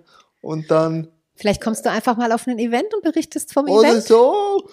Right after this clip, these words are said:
Speaker 1: oder so. Und einfach, dass man das auch noch im Auge behält. Und die Entwicklung möchte ich schon noch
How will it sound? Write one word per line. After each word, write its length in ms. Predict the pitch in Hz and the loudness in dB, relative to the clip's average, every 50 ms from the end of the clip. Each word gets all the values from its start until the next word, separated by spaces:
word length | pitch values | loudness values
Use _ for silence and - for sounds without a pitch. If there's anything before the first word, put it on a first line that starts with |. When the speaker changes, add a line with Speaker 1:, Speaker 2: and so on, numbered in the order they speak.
| - - - - _ _ | -20 -20 -20 -20 _ _
Speaker 1:
oder 340 | - 247 233 254 254 254 226 | 2 4 4 4 4 0 0
so. 560 | 240 226 226 240 247 247 247 247 247 240 - - | 4 4 4 4 4 4 4 2 2 -2 -4 -8
Und 400 | - - 220 220 214 208 208 - | -4 0 0 0 0 -2 -6 -4
einfach, 420 | 214 214 208 214 220 214 226 214 - | 0 2 2 2 2 0 -6 -10 -10
dass 300 | _ - 208 202 - - | _ -6 -6 -6 -4 -4
man 240 | 196 202 196 190 196 | -2 -2 -2 0 0
das 200 | 196 190 180 190 | 0 0 2 0
auch 300 | 190 185 185 175 - - - - - _ _ | 0 0 0 0 -2 -6 -10 -10 -12 _ _
noch 360 | 175 175 175 175 165 170 - | -10 -6 -6 -6 -8 -8 -12
im 200 | - 160 160 165 | -14 -12 -6 -2
Auge 400 | 160 160 165 175 175 190 196 190 | -2 0 0 -2 -2 -2 -2 -2
behält. 540 | 185 196 180 175 170 175 175 175 165 170 - | 0 0 -2 -2 -2 -2 -4 -6 -8 -10 -12
Und 340 | 185 165 160 160 - _ _ | -12 -12 -14 -14 -18 _ _
die 100 | 185 165 165 | -10 -8 -6
Entwicklung 680 | 165 165 160 160 - 185 175 175 - - 185 175 170 165 | -6 -8 -10 -12 -10 -10 -10 -10 -8 -8 -8 -6 -6 -6
möchte 300 | 165 160 160 - - 165 | -6 -8 -8 -8 -8 -8
ich 100 | 160 - | -8 -6
schon 260 | - 175 170 165 170 | -8 -8 -6 -6 -6
noch 300 | 175 180 170 160 - - | -2 -2 -2 -4 -4 -12